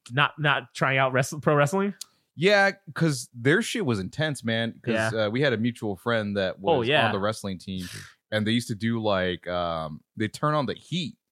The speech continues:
Speaker 1: Oh shit,
Speaker 2: They do
Speaker 1: yeah.
Speaker 2: their exercises and sweat them out.
Speaker 1: Yeah.
Speaker 2: And I don't know, man. Just the idea of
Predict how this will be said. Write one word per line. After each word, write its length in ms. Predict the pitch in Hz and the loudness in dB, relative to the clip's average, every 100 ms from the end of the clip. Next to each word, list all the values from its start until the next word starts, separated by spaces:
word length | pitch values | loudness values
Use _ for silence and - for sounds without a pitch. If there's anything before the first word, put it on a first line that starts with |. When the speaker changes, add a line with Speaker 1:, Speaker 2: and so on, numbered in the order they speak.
| _ - | _ -2
Speaker 1:
Oh 240 | 160 127 | 0 0
shit, 300 | 113 - 160 | -2 0 0
Speaker 2:
They 40 | 131 | 2
do 60 | |
Speaker 1:
yeah. 100 | 160 | 2
Speaker 2:
their 100 | 139 | 4
exercises 680 | 139 - 135 135 127 113 107 | 2 0 -2 0 0 -2 -8
and 200 | - 104 | -6 -8
sweat 360 | - - 135 120 | -8 -4 -4 -2
them 140 | 107 | -2
out. 320 | 135 120 101 104 | 0 0 0 -2
Speaker 1:
Yeah. 300 | 117 107 101 - _ _ _ | 0 0 -2 -8 _ _ _
Speaker 2:
And 500 | 110 110 107 107 98 _ _ _ - | -4 -2 0 -2 -4 _ _ _ -2
I 120 | 220 | 2
don't 80 | 269 | 4
know, 80 | 240 | 2
man. 420 | 214 214 202 156 - 117 139 - _ _ _ _ - - _ _ _ _ - 64 - _ _ _ _ _ - | 2 0 -2 -8 -20 -20 -20 -20 _ _ _ _ -20 -20 _ _ _ _ -20 -18 -20 _ _ _ _ _ -10
Just 240 | 139 196 - | 0 0 0
the 120 | 226 | 0
idea 420 | 170 113 131 151 | 0 0 -2 0
of 460 | 147 123 123 117 | 0 0 0 0